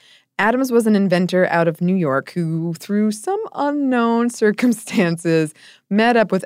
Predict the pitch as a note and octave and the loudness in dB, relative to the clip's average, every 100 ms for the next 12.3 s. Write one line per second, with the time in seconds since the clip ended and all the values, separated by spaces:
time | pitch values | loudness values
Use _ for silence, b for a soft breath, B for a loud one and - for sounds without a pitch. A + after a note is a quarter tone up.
0 | - G3+ - G3+ G#3 F#3+ F3 F3+ - F#3 | -2 -2 2 2 4 2 0 -2 -4 -4
1 | F3 E3+ E3 D#3+ - D#3 D3+ - G3 G#3+ | 0 0 2 -2 -4 -8 -8 -4 -2 0
2 | G3 F3 E3+ F3 E3+ D#3+ D#3+ D3+ D3 C#3+ | 2 0 0 -2 -2 -4 -4 -6 -4 -6
3 | C3 B2+ F#2+ - - _ _ _ _ C3+ | -6 -8 -10 -14 -16 _ _ _ _ -8
4 | C3 B2 - D3 C3+ - C3+ C3+ - C3+ | -4 -6 -4 -6 -6 -8 -8 -8 -10 -10
5 | C3 B2+ - - C#3+ - B B B G#3+ | -8 -10 -12 -12 -14 -16 B B B 2
6 | G#3+ - A3+ A#3+ A3+ G#3+ - F3 E3+ E3 | 2 0 -2 0 0 -2 0 0 2 0
7 | E3 - - C#3+ - - F3 F#2+ - b | -4 -12 -8 -6 -4 -2 -2 -2 -6 b
8 | b b - F#3 F3+ B3+ C#4+ - G#3+ A3 | b b -2 -2 0 -2 0 0 2 2
9 | F3 D#3+ D#3 E3+ F3+ F3 F3 E3+ E3 D3+ | 2 0 2 2 2 -4 -4 -6 -4 -6
10 | - D#3 - F3 E3 D#3 D3+ D3+ D3+ - | -4 -6 -4 -2 0 0 -2 -6 -10 -6
11 | E3 D3 C#3+ C3 - - A#3+ D4 G3+ B2 | -4 -4 -6 -10 -10 -4 -2 0 0 -2
12 | A#2 A#2+ E3+ | -6 -6 -8